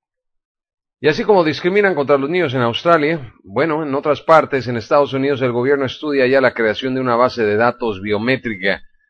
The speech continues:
oculta, escondida, co-, como se imaginarán, de toda la población adulta en la nueva reforma migratoria. Tus huellas, tus ojos, todo quieren de ti.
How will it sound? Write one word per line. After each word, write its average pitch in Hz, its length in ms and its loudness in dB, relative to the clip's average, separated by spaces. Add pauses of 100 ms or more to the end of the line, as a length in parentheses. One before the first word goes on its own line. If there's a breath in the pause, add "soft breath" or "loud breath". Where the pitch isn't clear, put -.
(120)
oculta, 131 840 0 (180)
escondida, 131 960 -2
co-, 87 140 -20 (100)
como 101 460 -6 (100)
se - 180 -10
imaginarán, 131 680 0 (580)
de 123 300 -2
toda 208 340 6
la 143 180 4
población 131 600 0
adulta 151 680 -2 (160)
en 139 160 -4
la 127 120 2
nueva 139 280 2
reforma 131 400 0
migratoria. 120 840 0
Tus 110 200 -8
huellas, 131 480 0
tus 107 240 -4
ojos, 113 580 -6
todo 151 380 2
quieren 110 360 -2
de 92 100 -10
ti. 92 260 -10